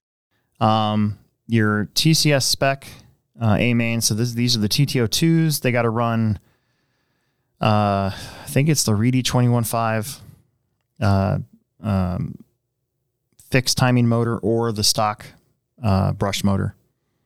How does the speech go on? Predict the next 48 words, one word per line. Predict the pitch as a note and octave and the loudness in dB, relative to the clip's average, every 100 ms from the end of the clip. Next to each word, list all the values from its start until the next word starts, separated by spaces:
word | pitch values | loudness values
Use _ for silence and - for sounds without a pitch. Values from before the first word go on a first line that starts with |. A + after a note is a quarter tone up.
| _ _ _ _ _ _ - - | _ _ _ _ _ _ -20 -6
And, | - F#2+ F#2+ F#2 | 0 2 2 0
uh, | G2 | -2
Jim, | F#2+ A2 G#2+ - | -2 0 -2 -4
Jim | G#2+ G#2+ | -4 -2
Hungate | F2+ A#2 B2 A2 G2+ - - _ _ _ | 0 2 2 0 -6 -8 -12 _ _ _
with | A2 - | -4 0
the | |
win. | G2+ G#2+ G#2+ | 0 0 0
Mark | G#2+ B2 | 0 -2
Brigatti | G#2 F#2 G2+ A#2 G2 F2 _ _ | -6 -4 -4 -2 -6 -8 _ _
with | - F#2 | -8 -2
second. | - G2 G#2 G2 - _ _ _ _ _ _ | 0 2 0 -2 -4 _ _ _ _ _ _
Mark | G#2 A2 B2+ | 2 2 2
Ebner | A#2+ A2+ G#2+ | 0 2 2
was | G2 - | 0 -2
third. | G#2+ G#2 G2+ | -2 -2 -4
Barry | G2+ G#2 G2 | -4 -2 -2
Eveland | F#2+ G2+ | 0 -2
was | F#2+ - | -2 -4
fourth. | G2+ G2+ - | -4 -4 -2
Tony | G#2 G2 | -2 -2
Price | - G2+ G2+ - - - _ | -2 -4 -2 -2 -4 -8 _
fifth. | - A#2+ A#2 - _ _ _ - | -4 0 0 -4 _ _ _ -4
Uh, | G2+ | -4
Tom | F#2+ G2 F#2+ | -2 -2 -2
Kudensky | G2+ A2+ A2+ A2+ G#2+ - _ _ _ _ _ - | 0 2 2 0 -4 -8 _ _ _ _ _ -2
sixth. | - D#3 - | 2 2 2
Ron | B2 A#2+ | 2 2
Chapluski | - C3 B2 - | 0 0 0 0
was | G#2+ | 0
seventh. | - B2 A2+ A2 - | 2 2 2 0 0
Lance | A2 G#2+ - | -2 -2 -4
Chapluski | - G#2+ - G2+ | -4 -2 -2 -2
was | G2 | -2
eighth. | G#2 G2 - | -2 -4 -4
And | G2 F#2 | -4 -2
Ben | - A2 | 2 2
Chapluski | - G2 G#2+ - | 2 -2 -2 0
was | G2+ F#2 | -2 0
ninth. | G2+ F#2+ G#2+ | 0 -2 -2
So | G2+ | -2
the | F#2+ | -2
Chapluskis | - - A2+ G#2+ G#2+ F#2+ | -4 -2 0 0 -2 -6
were | F#2+ | -4
seventh, | - G2 F#2 | -2 -2 -4
eighth, | F#2+ | -6
and | F#2+ | -4
ninth. | F2+ F#2 | -8 -12